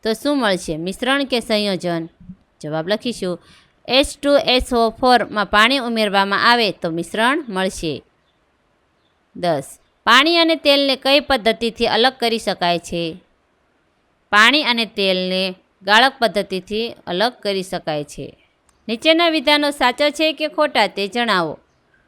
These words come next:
અગિયાર, ઘટક પોતાના મૂળભૂત ગુણધર્મો સંયોજન સ્વરૂપમાં જાળવી રાખે છે. ખોટું.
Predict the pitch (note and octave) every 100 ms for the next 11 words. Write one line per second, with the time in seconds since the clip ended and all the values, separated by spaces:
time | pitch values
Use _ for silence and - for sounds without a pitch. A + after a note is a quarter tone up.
0 | _ - A3 G3+ D#3+ - _ - G#3+ D#4
1 | D#4+ D4+ D4+ D4 C4+ A#3 A3 A3+ C4+ D4
2 | A3 A#3 G3+ G3+ G3 G3 F#3+ G3+ A#3+ C4
3 | C#4+ C#4 G#3+ G3+ G#3 A3 C4+ C4+ B3 F#3+
4 | E3+ - D#3+ - - - _ _ _ -
5 | C4 C4 E3+